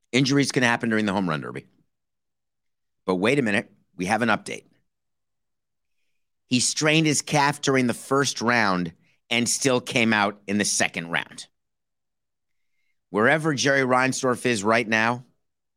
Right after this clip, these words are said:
he is M F-ing everybody. Why? Because he doesn't like it when his players get hurt doing things that aren't related to his team, and he's not alone.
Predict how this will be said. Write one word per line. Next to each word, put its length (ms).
he 240
is 160
M 200
F-ing 480
everybody. 640
Why? 500
Because 680
he 100
doesn't 260
like 220
it 60
when 100
his 100
players 320
get 140
hurt 220
doing 180
things 240
that 100
aren't 140
related 320
to 100
his 140
team, 320
and 140
he's 240
not 220
alone. 400